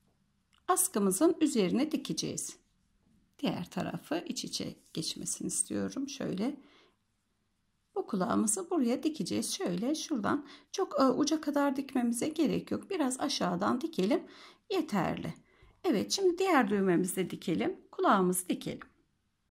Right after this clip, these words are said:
Evet, düğmemizi iç tarafa diktim. Hemen kulağımızı da dikelim. Bakınız, şu şekilde yerleştirelim.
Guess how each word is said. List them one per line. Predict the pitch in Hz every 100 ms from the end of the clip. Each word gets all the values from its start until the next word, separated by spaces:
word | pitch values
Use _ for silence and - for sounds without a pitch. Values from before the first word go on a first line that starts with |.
| _ _ 403
Evet, | 277 277
düğmemizi | 453 381 226 202 190 247 302 254
iç | -
tarafa | - 190 190 220
diktim. | 247 - 254 311
Hemen | 381 196 285 311
kulağımızı | 339 220 190 185 -
da | -
dikelim. | 320 202 185 180
Bakınız, | 175 - 214 -
şu | 392
şekilde | - 175 190 175
yerleştirelim. | 185 302 370 302 - 208 175 170 185 285